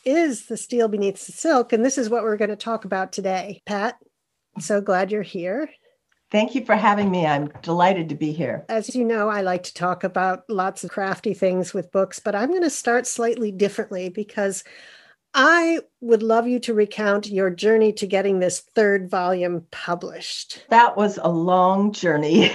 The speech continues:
Speaker 2: <laughs> that, that very few people know about. As you know, I was published, uh, in hardcover by Penguin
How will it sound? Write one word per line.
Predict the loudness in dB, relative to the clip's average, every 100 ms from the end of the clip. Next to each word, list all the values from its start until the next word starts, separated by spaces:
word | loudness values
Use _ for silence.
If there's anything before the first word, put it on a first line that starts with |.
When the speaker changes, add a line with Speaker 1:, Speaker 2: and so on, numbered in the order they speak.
| 2
Speaker 2:
<laughs> |
that, | 2 2 2 0 4 4 4 2
that | 0 -2 0
very | 2 2 0
few | -6
people | -6 -6 -2 0
know | 2 2
about. | 2 0 0 0 -4 0
As | 4 4 2
you |
know, | 4 6
I | 6
was | 4 0
published, | -2 -2 0 0 -2 -6 -12
uh, | -10 -8 -4
in | -2
hardcover | 0 0 0 0 0 0 -2 -2
by | 2 4 2
Penguin | 0 -4 -2 -2 -2